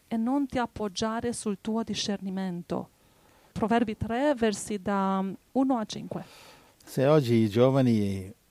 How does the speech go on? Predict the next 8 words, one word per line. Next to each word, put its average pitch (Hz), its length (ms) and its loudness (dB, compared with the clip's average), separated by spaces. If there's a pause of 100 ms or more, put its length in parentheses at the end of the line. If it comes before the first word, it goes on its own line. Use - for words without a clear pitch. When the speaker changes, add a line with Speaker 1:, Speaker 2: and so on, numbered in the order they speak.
(220)
Speaker 2:
muoiono 151 640 4
per 104 300 2
disubbidienza. 101 920 -4 (580)
Speaker 1:
Vero. 185 360 -6
Speaker 2:
La 110 140 -4
disubbidienza 117 920 0
uccide. 104 760 -4 (120)
Speaker 1:
Mhm. 190 360 -14